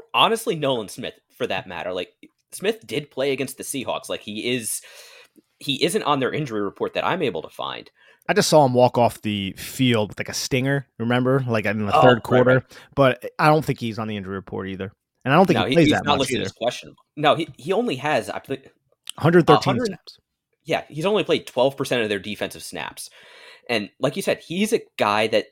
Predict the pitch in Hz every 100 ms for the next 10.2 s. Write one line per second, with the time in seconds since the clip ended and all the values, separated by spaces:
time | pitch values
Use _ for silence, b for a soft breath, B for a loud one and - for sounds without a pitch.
0 | _ 139 151 - - 123 139 131 113 -
1 | 104 180 - _ - 117 92 - 76 58
2 | - 120 - _ - 220 220 143 135 -
3 | - 202 _ - 139 143 139 - 131 139
4 | 104 160 - 131 127 123 - 90 104 117
5 | - 110 104 120 101 95 - 113 - -
6 | - 98 80 - _ _ - - - 80
7 | - 113 - 139 107 101 - b - -
8 | 123 107 95 B B B B B _ _
9 | _ - 147 120 117 - _ - 107 -
10 | 135